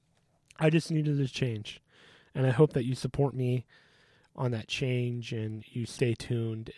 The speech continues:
And, um, yeah, this is gonna be a really short show. Um, so just, I just wanted to, from the bottom of my heart, thank you. Everyone who listens to this show, who,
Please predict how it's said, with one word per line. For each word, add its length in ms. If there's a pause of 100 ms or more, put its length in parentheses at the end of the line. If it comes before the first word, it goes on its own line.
And, 380
um, 360 (140)
yeah, 220
this 100
is 80
gonna 140
be 80
a 60
really 280
short 260
show. 300 (720)
Um, 380 (120)
so 220
just, 320 (240)
I 160
just 220
wanted 220
to, 100
from 220
the 40
bottom 260
of 60
my 60
heart, 260 (100)
thank 280
you. 180 (420)
Everyone 280
who 100
listens 380
to 80
this 160
show, 580 (220)
who, 320